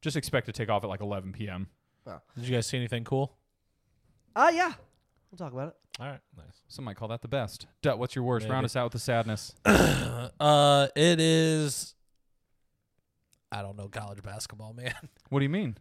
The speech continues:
Speaker 3: March Madness started, filled out a bracket,
Speaker 1: Yeah, it's
Speaker 3: threw it in the
Speaker 1: madness.
Speaker 3: dumpster, <laughs> did.
Speaker 1: Yeah.
Speaker 3: But I, you pick, you try to pick upsets, obviously. Some of 'em you see far away.
Speaker 1: Furman,
Speaker 3: Other ones
Speaker 1: mile
Speaker 3: you just
Speaker 1: away.
Speaker 3: don't see.
Speaker 1: Yeah.
Speaker 3: Yeah, duh.
Speaker 1: Yeah,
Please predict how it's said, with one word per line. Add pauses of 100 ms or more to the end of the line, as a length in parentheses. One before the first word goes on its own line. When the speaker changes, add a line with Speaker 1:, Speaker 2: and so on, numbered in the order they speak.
(100)
Speaker 3:
March
Madness
started, (220)
filled
out
a
bracket, (300)
Speaker 1:
Yeah,
it's
Speaker 3:
threw
it
in
the
Speaker 1:
madness.
Speaker 3:
dumpster,
<laughs>
did. (180)
Speaker 1:
Yeah. (580)
Speaker 3:
But
I,
you
pick,
you
try
to
pick
upsets,
obviously. (340)
Some
of
'em
you
see
far
away.
Speaker 1:
Furman,
Speaker 3:
Other
ones
Speaker 1:
mile
Speaker 3:
you
just
Speaker 1:
away.
Speaker 3:
don't
see. (140)
Speaker 1:
Yeah.
Speaker 3:
Yeah, (120)
duh. (120)
Speaker 1:
Yeah,